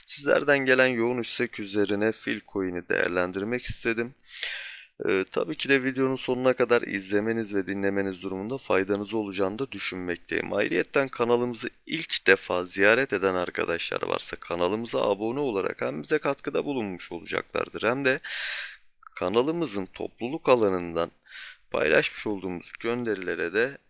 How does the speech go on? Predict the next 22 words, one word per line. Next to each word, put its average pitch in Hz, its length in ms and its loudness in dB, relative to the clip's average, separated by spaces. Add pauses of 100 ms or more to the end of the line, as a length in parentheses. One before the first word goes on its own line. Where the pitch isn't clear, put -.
(540)
e, - 60 -2 (880)
bakma 117 480 -4
imkanı 90 600 -2 (880)
sağlayacaklardır 95 1120 0
diyelim. 95 380 -4
Şimdi 156 300 -4
sevgili 123 480 -4
dostlar, - 400 -4
bakın - 280 -6
Filcoin 135 680 -4
ile 107 80 0
alakalı 110 600 -2
hemen 117 220 -2
hızlı 110 300 -8
bir 107 40 -8
şekilde 85 500 -6
şöyle 95 480 -2 (520)
haftalık 143 580 -2
periyotta 117 540 -2
incelediğimizde 101 1080 -2 (500)
dikkat 160 360 0
ederseniz 127 800 0